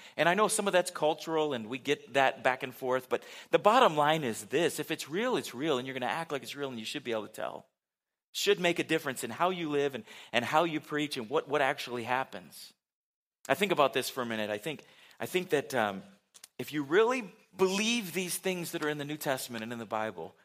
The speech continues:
it's gonna change everything about how you live. I'm gonna take us back again to the book of Romans.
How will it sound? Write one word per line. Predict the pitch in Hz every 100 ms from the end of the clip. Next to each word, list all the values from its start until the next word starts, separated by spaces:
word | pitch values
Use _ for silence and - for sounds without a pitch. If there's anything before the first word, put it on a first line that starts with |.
| -
it's | 127 -
gonna | - 202 196
change | - 160 139 117 - -
everything | 143 135 131
about | 117 104 104
how |
you | 107 101
live. | 90 57 _ _ _ _ - -
I'm | 175
gonna | 202
take | - 196
us | 175 -
back | 156 147 -
again | 139 170 175 139
to | 147
the | 127
book | 139 135
of | 123
Romans. | 131 110 98 -